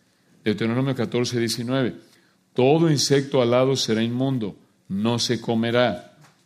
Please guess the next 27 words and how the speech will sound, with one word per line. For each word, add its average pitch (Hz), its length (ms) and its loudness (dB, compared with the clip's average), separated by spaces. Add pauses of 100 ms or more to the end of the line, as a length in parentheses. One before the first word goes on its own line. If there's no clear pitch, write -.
(300)
Dices 110 280 -6
tú, 123 220 -6
"¿quién 135 240 -2
habrá 117 240 0
querido 113 360 -2
comer 110 240 -8
insectos?". 113 500 -4
Bueno, 120 420 -4
algunos 113 800 -4
en 110 120 -4
la 107 60 -4
actualidad 113 300 -2
incluso 127 680 -4
se - 160 -10
comen 120 320 -4
en 101 80 -8
ciertos 113 380 -4
países, 135 540 -2 (360)
saltamontes 113 920 -2
y 117 40 -4
otro 117 220 -6
tipo 110 280 -4
de 101 80 -6
insectos, 123 480 -6
¿no? 143 180 -10 (760)
Versículo 123 420 0
veinte, 135 560 0